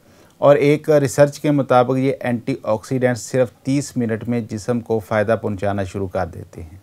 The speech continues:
जिस्म में अगर नुकसानदेह कोलेस्ट्रॉल की मिकदार बढ़ जाए और फ़ायदेमंद कोलेस्ट्रॉल की मिकदार कम हो जाए तो दिल के मुख्तलिफ मसाइल लाहक हो सकते हैं, जबकि केले जैसे मुफीद फल की तरह आड़ू में पाए जाने वाले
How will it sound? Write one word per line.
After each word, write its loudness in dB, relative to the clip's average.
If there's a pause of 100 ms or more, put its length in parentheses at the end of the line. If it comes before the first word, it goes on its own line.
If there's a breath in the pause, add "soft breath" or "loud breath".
(140)
जिस्म 2
में 4
अगर 8
नुकसानदेह 4
कोलेस्ट्रॉल 4
की 0
मिकदार 4
बढ़ 2
जाए 6
और 4
फ़ायदेमंद 4
कोलेस्ट्रॉल 0
की -4
मिकदार 4
कम 4
हो 0
जाए 6
तो -2 (160)
दिल 0
के 0
मुख्तलिफ 0
मसाइल 0
लाहक 0 (100)
हो 2
सकते -10
हैं, -14 (140)
जबकि 4
केले 2
जैसे 4
मुफीद 0
फल 4
की -6
तरह 4
आड़ू 4
में 2
पाए 6
जाने 4
वाले 4